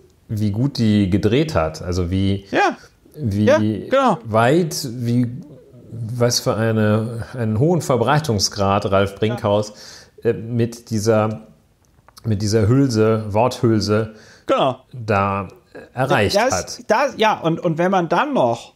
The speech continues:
Speaker 2: und wenn man dann sich noch vor Augen führt, dass die C D U direkt aus diesen Dividenden, die dort ausgezahlt werden, äh, profitiert.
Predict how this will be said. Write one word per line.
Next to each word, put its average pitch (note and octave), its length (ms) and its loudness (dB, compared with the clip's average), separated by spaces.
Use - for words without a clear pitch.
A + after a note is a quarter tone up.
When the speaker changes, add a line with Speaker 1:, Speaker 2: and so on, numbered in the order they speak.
Speaker 2:
und C#3+ 120 -4
wenn D#3+ 120 2
man E3 140 0
dann A#3 240 0
sich A#3 180 -8
noch G#3 140 0
vor F3 220 -2
Augen F3 260 2
führt, A#2 460 0
dass C#3 320 0
die C3+ 140 -4
C A#3+ 300 0
D A#3+ 180 -2
U G3 360 -2
direkt A3 1080 0
aus A3 380 0
diesen G#3+ 460 0
Dividenden, F#3+ 920 0
die D#3+ 160 -6
dort E3 280 0
ausgezahlt A#2 1000 -2
werden, A2 600 -6
äh, C3 140 -4
profitiert. F3 880 -2